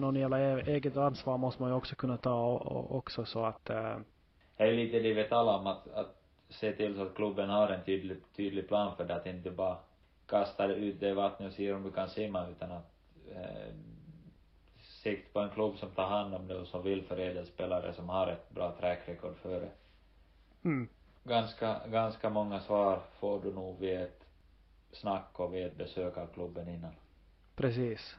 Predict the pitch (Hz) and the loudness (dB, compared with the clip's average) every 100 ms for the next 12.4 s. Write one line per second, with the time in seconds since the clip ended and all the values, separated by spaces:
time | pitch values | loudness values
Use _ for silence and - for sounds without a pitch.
0 | - - - - - - 139 160 - 151 | 4 4 -4 -14 -18 -14 4 4 6 6
1 | 143 135 139 147 135 127 117 - - - | 8 8 10 10 10 8 4 -8 -16 2
2 | 143 143 127 - 120 120 131 120 117 - | 4 6 4 -2 -2 2 2 2 0 -4
3 | - - - - 139 127 - - - - | -12 -16 -20 -2 2 2 -2 -10 -14 -18
4 | - - - - _ - 120 120 113 113 | -18 -20 -20 -20 _ -6 -2 0 0 0
5 | 117 110 - - - - - 139 131 127 | -2 -4 -10 -20 -20 -20 -12 4 4 4
6 | - - - - - - - 117 113 113 | -2 -20 -20 -20 -20 -14 -4 2 6 8
7 | 123 127 127 113 110 101 - 101 101 95 | 10 10 8 6 4 4 2 2 2 0
8 | - - 98 90 - - - - - - | -4 -2 -2 -2 -10 -18 -20 -20 -20 -20
9 | - 92 92 95 90 92 92 92 - - | -2 -2 -2 -6 -4 -6 -4 -8 -12 -20
10 | - - - - - 147 143 120 120 135 | -20 -20 -20 -20 4 8 10 8 6 6
11 | 135 127 - 147 - 151 135 - - 143 | 6 4 8 8 10 8 8 4 4 6
12 | 127 131 127 123 | 6 8 6 4